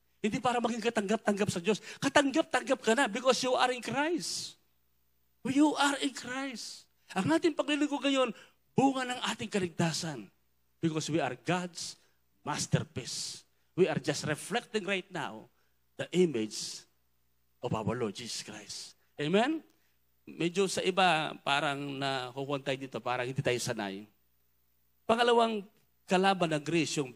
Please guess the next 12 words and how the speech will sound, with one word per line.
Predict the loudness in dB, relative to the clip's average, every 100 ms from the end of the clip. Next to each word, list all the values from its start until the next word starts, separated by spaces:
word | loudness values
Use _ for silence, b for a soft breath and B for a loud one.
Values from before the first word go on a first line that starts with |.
| _
perfectionism. | 0 0 0 -2 -2 0 2 2 0 -4 -8 -12 -18 _ _ _ _ _ _ _ _ _ _ _ _ _ _ _ _ _ _ _
Na | -12
pag | -8 -2
sinabing | 2 2
perfectionism, | 2 0 -2 2 4 4 2 -4 -8 _
"Ah, | -12
kinakailangan | -6 -4 -4 -4 -4 -4
ito | -4 -4
yung | -4
standard." | -4 -6 -4 -6 -8 -12 _ _ _ _ -12
No? | -12 -12 _ _ _ _
Pag, | -2